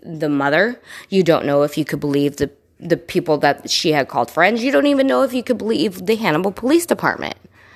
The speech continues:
because there have been so many just inconsic-, inconsic-, <laughs> I can't say the word, but y'all know what I'm saying. Just so many holes in their stories, and it, watching this documentary, I,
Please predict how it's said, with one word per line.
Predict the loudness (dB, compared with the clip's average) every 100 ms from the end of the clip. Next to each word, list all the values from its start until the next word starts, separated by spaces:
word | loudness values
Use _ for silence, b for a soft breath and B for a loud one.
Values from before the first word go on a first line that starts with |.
| b
because | 0 4 2 4
there | 2
have | 2
been | 0 -4
so | -4 0 2
many | 2 2 2 0
just | -2 -4 -6 -20 b b
inconsic-, | -4 -2 -2 -2 -2 -4 -4 -14 _ -2
inconsic-, | -2 -2 -6 -4 -2 -4 -8 -4
<laughs> |
I | 0 2
can't | 2 2
say | 4 4
the | 6
word, | 4 2 0 B B -4
but | 2
y'all | 4 6 4
know | 2
what | 0
I'm | -2
saying. | -4 -4 -4 -8 b b b b b
Just | 4 4 4
so | 4 6
many | 2 2
holes | 6 8 8 6 0
in | -2
their | 0 -2
stories, | -2 0 0 0 -2 -6 -20 b b _
and | 0 2 0 -8 _ _ _ _ -16 -16 _ -10
it, | -6 -6 -6 -2
watching | 2 4 4 2 -2
this | -2 2
documentary, | 2 2 -2 2 2
I, | 2